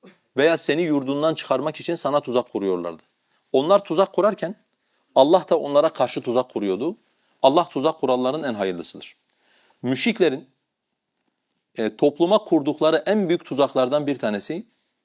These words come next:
topluma liderlik eden ve onlara hakka davet eden insanları öldürmeye kalkmalarıdır. Topluma liderlik eden ve onlara hakka davet eden insanları sürgün etmeye kalkmalarıdır. Toplumlara liderlik eden insanları hapsetmeye kalkmalarıdır.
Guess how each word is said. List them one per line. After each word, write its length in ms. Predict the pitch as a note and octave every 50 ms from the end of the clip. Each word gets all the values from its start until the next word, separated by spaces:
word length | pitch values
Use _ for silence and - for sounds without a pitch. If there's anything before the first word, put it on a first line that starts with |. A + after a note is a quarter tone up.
| _ _ _ _ _ _
topluma 380 | - D3 C#3 - D#3 D#3+ E3+ F#3+
liderlik 560 | F#3+ F3 D#3 D3 C3 C#3 C#3 C3+ D#3+ F3 -
eden 300 | D3 C3 C#3+ C#3 B2+ A#2
ve 40 | A#2
onlara 360 | C3 C3+ B2+ C3 C3+ D3 D#3+
hakka 380 | - - C3 - - D3+ D3 C3
davet 280 | C3 C3 C#3 C#3 C3
eden 200 | C3 A#2+ C3+ C#3
insanları 500 | C#3 B2 A#2 - B2+ A#2+ B2 C3+ D#3 F3+
öldürmeye 420 | C#3 A#2+ A2+ A2+ A#2 A2+ A2+ A2+ A2
kalkmalarıdır. 720 | - G#2 F#2+ - F#2+ F2+ F2+ E2 D#2+ D#2+ D#2+ - - _ _ _ _ _ _ _ _ _ _ _ _ _ _ _ _ _ _ _ _ _ _ _
Topluma 600 | - C#3+ C#3 - D#3+ D#3+ E3 F3+ G3 G3 - - - _ _ _ _ _ _ _ _ _ _ _ -
liderlik 540 | C3+ A#2+ C3 C#3+ B2+ D3+ D3+ D#3 F3+ F#3 -
eden 300 | C#3+ B2 C#3+ D3+ F3+ G#3+ A#3
ve 80 | B2+ C3
onlara 300 | B2+ C3+ C#3 D3 D#3 D#3+
hakka 360 | - - C#3 - - D#3 C3+
davet 260 | C#3 C3+ C#3 C#3+ C3+
eden 220 | C3+ B2 B2+ C3+ C#3
insanları 460 | B2+ A#2+ A2+ - B2 B2+ C3+ D#3 D#3+
sürgün 380 | - - - C#3 A#2 A#2 C#3+
etmeye 300 | D#3 D#3+ D3+ - D#3+ D#3
kalkmalarıdır. 760 | D#3 - D#3 D3+ - D#3 D3+ D3+ D#3 D3+ D3 D#3+ - - _ _ _ _ _ _ _ _ _ _ _ _ _ _ _ _ _ _ _ _
Toplumlara 480 | - C3+ C3+ C#3+ D3+ D3+ D3+ D#3+ E3+
liderlik 520 | F3 E3 D3 C#3+ C3+ C#3 C#3+ D3 E3 E3 -
eden 200 | C#3 B2+ C3 B2+
insanları 460 | B2+ A#2+ A2+ - B2+ B2 C3 D3 D#3
hapsetmeye 520 | - - C3+ - - A2+ - - G2+ G2
kalkmalarıdır. 640 | - - F2+ - - F2+ F2 E2+ D#2+ D#2 - - _